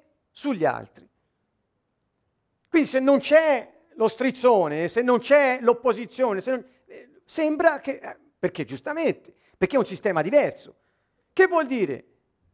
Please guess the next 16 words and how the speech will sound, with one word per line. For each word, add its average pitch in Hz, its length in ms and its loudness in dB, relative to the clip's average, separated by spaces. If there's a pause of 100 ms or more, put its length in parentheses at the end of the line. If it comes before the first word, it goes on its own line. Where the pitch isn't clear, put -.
(460)
Vuol 311 140 0
dire 320 200 2
che 262 120 2
se 294 140 -8
non 320 160 2
c'è 320 320 2
quell'opposizione, 202 1200 -2 (880)
ti 262 100 -10
stai 285 220 0
conformando 277 680 0
alla 196 80 2
mentalità 214 460 0
del 185 160 -2
mondo. 175 540 -4 (2000)
E 160 120 -8
quindi 214 600 -4